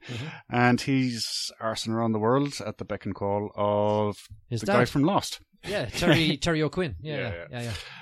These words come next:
Speaker 1: yeah.
Speaker 2: Um, so he just does stuff. And he seems to have the most understanding wife in the world.
Speaker 1: Yeah, yeah.
Speaker 2: <laughs>
Speaker 1: Yeah.
Speaker 2: "Honey, I won't be home this year."
Speaker 1: Where's, yeah. Where's John? He's on a job.
Speaker 2: Yeah.
Speaker 1: "What's he doing?" "Don't ask."
Speaker 2: <laughs>
Speaker 1: "When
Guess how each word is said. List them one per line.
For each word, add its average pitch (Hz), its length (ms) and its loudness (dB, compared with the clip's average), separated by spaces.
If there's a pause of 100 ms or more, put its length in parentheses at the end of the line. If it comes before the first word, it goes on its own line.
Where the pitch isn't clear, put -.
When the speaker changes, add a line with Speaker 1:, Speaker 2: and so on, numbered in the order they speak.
(220)
Speaker 1:
yeah. 95 240 0
Speaker 2:
Um, 90 120 -6 (480)
so - 200 4
he 139 100 6
just 135 220 -2 (500)
does 117 240 2
stuff. - 560 -8 (260)
And 90 240 -4
he 87 60 -6
seems 104 280 -2
to 104 80 0
have 98 100 0
the - 80 -10
most 101 340 0 (260)
understanding 117 540 2
wife 127 380 0
in 131 100 0
the 123 80 2
world. 147 300 4 (240)
Speaker 1:
Yeah, 151 240 4
yeah. 170 720 6
Speaker 2:
<laughs> - 180 0
Speaker 1:
Yeah. 143 140 -2 (380)
Speaker 2:
"Honey, 208 260 10
I 190 60 10
won't 190 180 10
be 196 80 10
home 202 260 12
this 175 180 10
year." 151 200 10 (180)
Speaker 1:
Where's, 214 220 6 (240)
yeah. 226 240 8 (460)
Where's 202 220 8
John? 202 360 6
He's 107 280 0
on 110 120 2
a 104 40 -2
job. 104 300 0 (220)
Speaker 2:
Yeah. 123 180 6
Speaker 1:
"What's 226 160 0
he 220 80 0
doing?" 185 240 2 (140)
"Don't 110 180 0
ask." 98 320 -6
Speaker 2:
<laughs> - 200 -2
Speaker 1:
"When 208 100 8